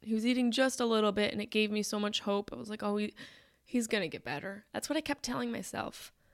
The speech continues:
And, you know, sometimes we tell ourselves lies that do damage. And then sometimes we tell ourselves lies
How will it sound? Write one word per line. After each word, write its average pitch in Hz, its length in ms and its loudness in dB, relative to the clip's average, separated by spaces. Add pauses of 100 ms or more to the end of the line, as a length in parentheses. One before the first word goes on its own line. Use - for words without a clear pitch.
(720)
And, 247 120 2
you 240 80 4
know, 240 100 4
sometimes 269 840 0 (1000)
we 233 140 -4
tell 220 160 0
ourselves 202 480 2
lies 196 560 0 (340)
that 185 440 2 (1300)
do 214 140 0
damage. 175 760 0 (2250)
And 214 100 -10
then 196 100 -4
sometimes 214 520 4
we 190 40 0
tell 190 160 -4
ourselves 185 440 -2
lies 190 500 -4